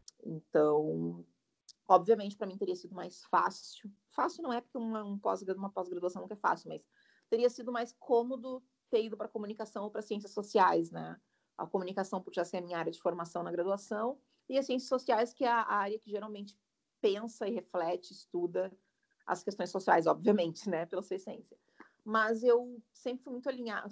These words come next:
fui muito ligada à cultura, à arte, à moda, né? À questão visual. Então, o design estratégico me trouxe a possibilidade de poder projetar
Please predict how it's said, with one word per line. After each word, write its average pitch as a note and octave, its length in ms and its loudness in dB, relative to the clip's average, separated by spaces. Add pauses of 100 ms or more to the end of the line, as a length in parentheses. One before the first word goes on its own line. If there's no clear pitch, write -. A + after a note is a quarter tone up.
fui A3 100 -10
muito A3+ 160 -8
ligada G#3 600 2
à A3 100 -2
cultura, A3 480 2
à F#3 40 8
arte, G3+ 400 0
à F3+ 60 -12
moda, F3+ 440 -4
né? F3+ 140 -14
À G#3+ 60 -12
questão G3 280 -16
visual. F#3+ 560 2
Então, F3+ 380 -8 (280)
o G3+ 80 -6
design G3 240 -2
estratégico G3+ 800 -4
me G3+ 120 -6
trouxe G3 420 -4
a - 40 -8
possibilidade G3 600 -2
de - 80 -20
poder G3 240 0
projetar G3 800 0